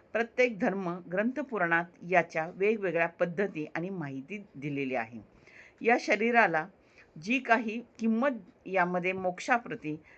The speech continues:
साध्य करण्यासाठी वापरण्याची किमया चिंतनातून दिसते. चिंतन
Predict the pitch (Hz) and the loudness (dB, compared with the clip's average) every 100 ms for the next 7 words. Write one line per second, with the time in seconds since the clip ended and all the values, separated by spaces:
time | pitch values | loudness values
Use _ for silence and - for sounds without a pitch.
0 | _ - 202 208 214 277 196 170 165 156 | _ 2 2 4 -2 -4 -4 -4 -4 -8
1 | 175 170 156 165 170 165 165 175 170 156 | -4 0 0 -2 -2 -2 -2 -12 -8 -4
2 | 151 180 - 180 180 185 208 233 233 233 | -4 -6 -8 -4 -2 0 2 0 0 -4
3 | 147 - - 117 117 _ - - - - | -4 -10 -14 -14 -14 _ -20 -20 -20 -8
4 | 262 262 247 294 | -2 0 0 0